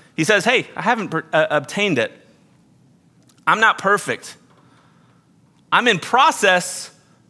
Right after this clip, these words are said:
but I don't have it all figured out." In fact, he says, "Let me double down on this honesty. The only reason that I have security and am in the journey at all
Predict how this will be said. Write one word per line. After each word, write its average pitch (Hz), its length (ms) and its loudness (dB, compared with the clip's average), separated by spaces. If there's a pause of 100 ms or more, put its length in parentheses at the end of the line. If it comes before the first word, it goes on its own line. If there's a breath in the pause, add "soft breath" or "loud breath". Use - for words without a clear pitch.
but 151 120 2
I 175 40 4
don't 208 200 2
have 196 200 2
it 202 60 -4
all 185 180 4
figured 160 380 -2
out." 123 500 0 (1080)
In - 80 -2
fact, 277 220 2
he 233 60 -4
says, 196 200 2
"Let 233 160 4
me 233 140 2 (360 loud breath)
double 220 280 4
down 233 460 4
on 180 140 2
this 185 160 0
honesty. 202 460 2
The 185 140 0
only 294 340 2
reason 170 800 0
that 190 100 2
I 196 100 4
have 226 260 2
security 190 640 0
and 185 100 0
am 196 100 2
in 226 80 2
the 202 80 2
journey 233 420 2
at 180 120 0
all 185 520 4